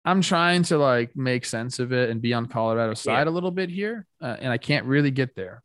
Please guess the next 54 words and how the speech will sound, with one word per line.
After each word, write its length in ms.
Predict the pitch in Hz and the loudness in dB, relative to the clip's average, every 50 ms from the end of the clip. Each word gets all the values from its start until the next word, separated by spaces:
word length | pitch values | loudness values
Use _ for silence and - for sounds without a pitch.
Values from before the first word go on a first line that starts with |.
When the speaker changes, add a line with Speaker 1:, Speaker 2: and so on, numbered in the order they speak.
| _ _ - | _ _ -8
Speaker 1:
I'm 140 | - 113 107 | -4 0 2
Speaker 2:
Not 120 | 156 190 | 2 4
only 180 | 254 233 190 170 | 4 4 4 4
Speaker 1:
trying. 240 | 175 185 185 160 - | 4 4 4 4 2
Speaker 2:
that, 60 | - _ _ _ - | 0 _ _ _ -6
it 140 | 156 147 - _ _ - | -6 -6 -6 _ _ -2
bums 300 | - 165 175 185 165 160 | 0 0 0 0 -4 -4
me 160 | 170 175 170 | -4 -2 0
out 160 | 156 156 160 | 2 2 2
as 100 | 160 135 | 2 0
a 40 | 147 | -2
baseball 480 | - 170 180 208 214 - - 120 110 - | 0 0 0 -2 -2 0 2 2 2 2
fan 260 | - 113 107 107 110 | 2 0 0 0 0
because 220 | 107 110 123 120 | -2 -4 -4 0
I 120 | 139 139 156 | 0 0 0
wanted 260 | 165 170 160 156 135 | 0 0 -2 -2 -4
to 60 | 135 | -6
see 300 | - - - 147 147 135 | -8 -8 -8 -6 -6 -6
Chris 300 | - - - 156 139 - | -6 -6 -6 -6 -6 -6
Bryant 380 | - 131 135 135 131 127 120 107 | -4 -2 0 0 0 0 -2 -2
be 180 | 127 123 123 | -4 -2 -2
able 140 | 123 117 117 | -2 -2 -4
to 80 | 113 104 | -6 -8
change 800 | - - - - - 127 127 131 127 113 98 87 85 - - - _ _ _ _ _ _ _ _ _ _ - | -8 -12 -12 -10 -8 -6 -6 -6 -6 -6 -6 -8 -10 -14 -18 -20 _ _ _ _ _ _ _ _ _ _ -14
a 40 | 98 | -8
pennant 340 | - - 143 143 131 95 | -4 -2 -2 -2 -2 -2
race. 400 | 78 76 64 60 - - - - _ _ _ _ _ _ _ _ _ _ _ _ _ _ _ _ _ _ _ _ _ _ _ _ _ _ _ - | -6 -12 -14 -14 -16 -18 -20 -20 _ _ _ _ _ _ _ _ _ _ _ _ _ _ _ _ _ _ _ _ _ _ _ _ _ _ _ -2
That's 180 | - 127 131 - | -2 0 0 2
not 140 | 185 151 156 | 2 4 6
gonna 140 | 233 240 143 | 6 6 6
Speaker 1:
First 100 | 143 147 | 6 6
of 40 | 147 | 6
Speaker 2:
happen 160 | 143 135 123 | 6 6 6
Speaker 1:
all, 120 | 120 117 | 6 4
Speaker 2:
here. 200 | 107 87 71 69 _ _ _ _ _ _ _ _ _ _ _ _ _ - - - | 2 0 -4 -10 _ _ _ _ _ _ _ _ _ _ _ _ _ -10 -4 -2
Speaker 1:
I 100 | 160 156 | 0 0
mean, 280 | 165 160 160 160 156 - | 0 0 0 -2 -2 -2
he 220 | 139 175 208 220 | -2 -2 0 0
might, 340 | 185 151 139 139 135 - 104 | 0 0 0 -2 -2 -4 -4
I 40 | 151 | -4
mean, 280 | 151 143 135 131 - _ _ _ | -4 -4 -4 -8 -14 _ _ _
he 160 | - 143 147 151 | -4 0 2 2
has 200 | 156 170 170 156 | 4 4 4 4
a 60 | 156 | 4
no 120 | 151 147 | 2 2
trade 280 | 139 - 156 143 151 151 | 2 2 2 0 0 0
clause. 380 | - 175 160 165 160 160 147 139 | 0 0 0 2 0 -2 -4 -8
If 120 | 143 139 | -10 -6
he's 180 | - 143 143 143 | -6 -6 -4 -4
just 160 | 143 139 - | -4 -4 -2
sitting 220 | - 160 139 143 | 0 0 0 0
there 120 | 135 127 123 | 0 0 0
like, 240 | 120 107 110 117 127 | 0 -2 -2 -4 -2
"Dude, 300 | - 127 120 110 104 | -2 0 0 -2 -4